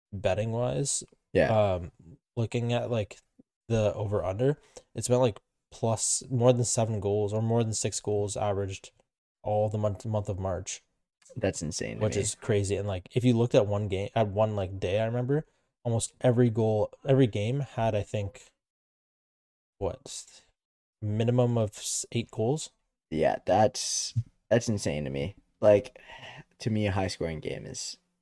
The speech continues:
Speaker 2: six goals.
Speaker 1: You meant, did you see the Leafs game a few months ago, a few weeks ago? It was
Speaker 2: Which
Speaker 1: like,
Speaker 2: one? The one that was stupid?
Speaker 1: <laughs> it was like they scored ten
Speaker 2: I was gonna
Speaker 1: goals.
Speaker 2: say, what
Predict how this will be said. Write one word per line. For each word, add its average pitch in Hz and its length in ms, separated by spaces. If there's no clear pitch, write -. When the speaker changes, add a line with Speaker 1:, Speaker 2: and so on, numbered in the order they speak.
Speaker 2:
six - 360
goals. - 500
Speaker 1:
You 135 80
meant, 143 180
did 120 100
you 165 80
see - 120
the 117 120
Leafs 113 380
game 160 200
a 160 60
few 170 180
months 165 220
ago, 196 280
a - 40
few 156 160
weeks 160 200
ago? 101 280
It 127 40
was 117 80
Speaker 2:
Which 104 180
Speaker 1:
like, 95 100
Speaker 2:
one? 90 440
The 95 80
one 92 160
that 90 80
was 87 120
stupid? 104 1000
Speaker 1:
<laughs> - 40
it 139 60
was 139 180
like 123 140
they 131 60
scored 123 260
ten 135 220
Speaker 2:
I - 20
was 123 60
gonna 127 260
Speaker 1:
goals. 104 140
Speaker 2:
say, 95 260
what - 80